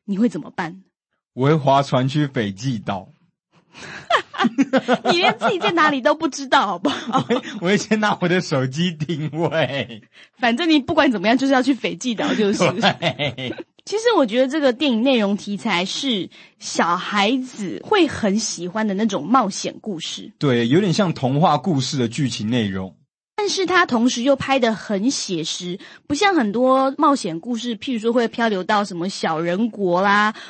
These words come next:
Speaker 1: 或是遇到一些人猿泰山啊、毒蛇猛兽等等。它只是非常平铺直述的描述一个人在荒岛上什么资源都没有，然后就野地求生存，用一些非常基本的东西，想尽办法要活下去。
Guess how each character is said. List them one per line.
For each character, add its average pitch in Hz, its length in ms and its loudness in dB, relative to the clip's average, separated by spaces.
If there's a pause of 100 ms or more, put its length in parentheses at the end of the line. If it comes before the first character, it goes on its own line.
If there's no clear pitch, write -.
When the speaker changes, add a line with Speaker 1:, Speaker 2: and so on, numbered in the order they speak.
Speaker 1:
或 294 140 2
是 277 160 -2
遇 269 160 -2
到 262 180 4
一 262 60 4
些 254 220 2
人 214 340 0
猿 214 260 0
泰 247 300 2
山 220 400 0
啊、 208 160 2
毒 214 260 2
蛇 220 300 2
猛 240 240 4
兽 240 220 4
等 175 280 -4
等。 - 200 -4 (240)
它 403 100 2
只 311 140 -2
是 294 100 0
非 330 180 2
常 247 220 2
平 220 300 0
铺 269 200 0
直 190 280 -4
述 247 240 -2
的 156 180 0
描 180 240 2
述 226 160 0
一 226 100 2
个 202 120 4
人 170 180 0
在 214 140 4
荒 214 180 0
岛 175 140 2
上 190 240 0
什 180 100 -6
么 185 100 0
资 233 280 -2
源 190 180 0
都 196 140 0
没 160 220 -4
有， 156 200 -4 (240)
然 214 140 2
后 269 100 4
就 269 140 4
野 208 260 2
地 254 220 2
求 190 280 2
生 233 300 2
存， 190 240 -2
用 226 140 2
一 226 40 4
些 226 160 2
非 254 400 2
常 190 340 -2
基 226 200 -4
本 190 160 -4
的 165 120 -6
东 196 260 0
西， 196 240 -6
想 165 340 -6
尽 240 220 2
办 208 240 2
法 151 160 -8
要 196 160 2
活 190 260 -6
下 175 240 -6
去。 - 320 -12